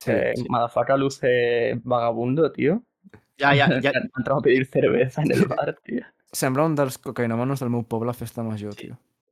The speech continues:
Speaker 2: I, i és el Ben Rey, eh? Això es diu molt. Però sí, sí.
Speaker 1: N'has toxeado. N'has
Speaker 3: Jo
Speaker 1: toxeado,
Speaker 3: que,
Speaker 1: però
Speaker 3: sí,
Speaker 2: Perdó, perdó.
Speaker 3: de decepcions, el Shanks, jo crec que ho és una, perquè és que no té presència. Tu veus a, tu veu-, tu,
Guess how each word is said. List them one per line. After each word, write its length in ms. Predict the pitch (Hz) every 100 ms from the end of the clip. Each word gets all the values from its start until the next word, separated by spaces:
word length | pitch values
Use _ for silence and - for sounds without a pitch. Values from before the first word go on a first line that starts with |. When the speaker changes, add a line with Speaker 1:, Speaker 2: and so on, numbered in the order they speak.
| _ _
Speaker 2:
I, 100 | - _ _ -
i 60 |
és 100 | 123
el 100 | 120
Ben 140 | 117 120
Rey, 180 | - -
eh? 120 | 170
Això 180 | - -
es 80 | 123
diu 120 | 127
molt. 240 | 127 135 _ _ _ _
Però 160 | - 131
sí, 160 | - 131
sí. 180 | 131 - _ _ _
Speaker 1:
N'has 220 | 208 123 117
toxeado. 560 | 131 - 98 101 107 _ _ _ _
N'has 140 | 107
Speaker 3:
Jo 100 | 151
Speaker 1:
toxeado, 220 | 143 139
Speaker 3:
que, 140 | 135 175
Speaker 1:
però 100 | -
Speaker 3:
sí, 160 | - 127
Speaker 2:
Perdó, 200 | 117 123
perdó. 200 | 147 - - -
Speaker 3:
de 200 | 135 123
decepcions, 680 | 123 - _ - _ - -
el 100 | 123 113
Shanks, 320 | 117 123 143
jo 80 | 117
crec 140 | 113
que 120 | 113
ho 120 | 131 120
és 160 | 110
una, 220 | 113 120 143
perquè 300 | 139 127 - _ _ _
és 120 | 143
que 120 | 156
no 80 | 175
té 100 | 202
presència. 600 | 196 117 135 170 127 113
Tu 100 | 156
veus 180 | 190 156
a, 120 | 139 123
tu 140 | 123 127
veu-, 220 | 143 139
tu, 200 | - 139